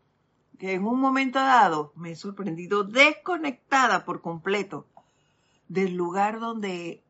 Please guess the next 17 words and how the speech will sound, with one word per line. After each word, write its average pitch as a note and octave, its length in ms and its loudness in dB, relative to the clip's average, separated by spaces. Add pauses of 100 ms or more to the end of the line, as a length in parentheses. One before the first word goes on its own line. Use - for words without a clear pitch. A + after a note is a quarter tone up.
(480)
donde E3 260 -10
me E3 120 -8
encontraba, E3 800 -4 (420)
sumergida B3+ 720 0 (180)
en G#3+ 200 -4
pensamientos G#3+ 1000 -2
locos, A#3 840 2
por E3+ 280 -6
llamarlos F3 560 2
de G3 100 -6
alguna F3+ 420 -6
manera. E3+ 600 -6 (600)
Es F#3+ 200 -4
decir, B3+ 500 -4 (2000)
pensando G#3 480 0
en A3+ 100 -6
cosas A#3 720 0